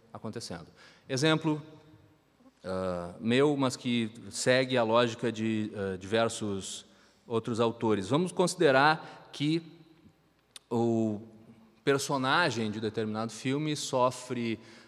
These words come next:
ah, bullying, né? E por conta disso ele resolve agredir os colegas dele, ou sei lá, aquelas coisas que a gente vê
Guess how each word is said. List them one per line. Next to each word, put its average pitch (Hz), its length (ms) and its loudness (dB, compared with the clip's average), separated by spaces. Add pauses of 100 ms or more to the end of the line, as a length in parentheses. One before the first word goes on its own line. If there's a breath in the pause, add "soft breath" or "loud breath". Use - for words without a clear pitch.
(140)
ah, 98 640 -2 (1000)
bullying, 104 560 -4 (600)
né? 131 300 -8
E 135 60 -12
por 160 180 -6
conta 196 320 0
disso 190 320 -2
ele 180 140 0
resolve 165 720 2 (240 loud breath)
agredir 143 720 2
os 139 120 -4
colegas 127 520 0
dele, 123 340 0
ou 113 80 -4
sei 127 140 -6
lá, 120 240 0
aquelas 127 320 -10
coisas 131 180 -10
que 120 80 -8
a - 20 -4
gente 107 220 -8
vê 110 160 -2